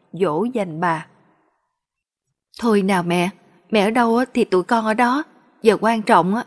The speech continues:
là mẹ phải giữ gìn sức khỏe đấy nhé. Để còn trông bé Ngọc giúp cho con nữa chứ. <laughs>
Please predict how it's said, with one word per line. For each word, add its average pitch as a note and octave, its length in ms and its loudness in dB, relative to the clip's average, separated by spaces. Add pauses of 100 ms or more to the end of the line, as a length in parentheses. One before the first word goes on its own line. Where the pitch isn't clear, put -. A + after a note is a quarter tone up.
là G#3 120 0
mẹ F#3+ 160 0
phải A3 160 0
giữ F#3+ 220 4
gìn B3+ 240 2
sức - 180 -4
khỏe G3 260 2
đấy C#4 180 0
nhé. D4+ 160 0 (840)
Để G#3 100 4
còn G3 220 -2
trông G#3 200 -2
bé A3+ 100 -2
Ngọc - 280 -4
giúp C#4 200 0
cho B3+ 100 -2
con G#3+ 260 -2
nữa F#3+ 140 0
chứ. D4 220 0 (1300)
<laughs> A3+ 60 -2